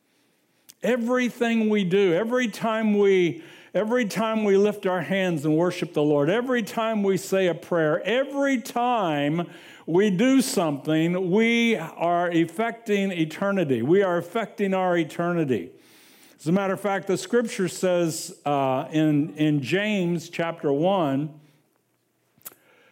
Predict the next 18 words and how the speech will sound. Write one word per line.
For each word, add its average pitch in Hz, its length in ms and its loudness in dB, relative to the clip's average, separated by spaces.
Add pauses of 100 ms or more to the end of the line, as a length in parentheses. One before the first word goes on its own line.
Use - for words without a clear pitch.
(560)
it 175 200 -2
says, 180 800 -2
uh, 143 520 0 (1160)
it 127 60 -14
says, 202 320 0
"Receive 233 880 2
with 208 360 2
meekness 196 640 0
the 202 320 2
engrafted 190 880 0
word, 175 560 2
which 175 240 2
is 180 220 0 (120)
able 214 540 2
to 170 180 0
save 208 1040 0
your 160 360 0
souls." 127 960 -4